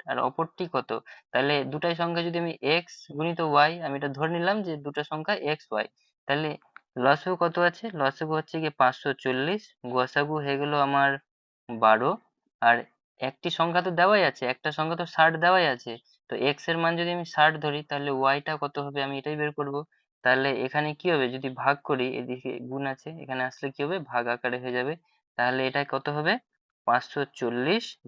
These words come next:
গুণিত বারো। এ কি হবে? এখানে আসলে ষাটটা নিচে চলে আসবে,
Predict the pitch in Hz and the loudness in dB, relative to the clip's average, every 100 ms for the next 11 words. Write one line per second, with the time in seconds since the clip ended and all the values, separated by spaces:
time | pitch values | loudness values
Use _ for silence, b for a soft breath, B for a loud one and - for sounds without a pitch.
0 | 120 127 135 185 262 - _ _ - 123 | -6 -4 -2 -2 -2 -4 _ _ -4 4
1 | 120 107 104 - b b b b - 117 | 4 4 0 -8 b b b b -6 -6
2 | 123 139 139 160 139 135 131 131 147 143 | -4 -2 0 0 -2 0 0 0 -4 0
3 | 131 123 - 135 127 123 139 139 139 143 | 4 4 4 0 0 -4 -4 0 0 -2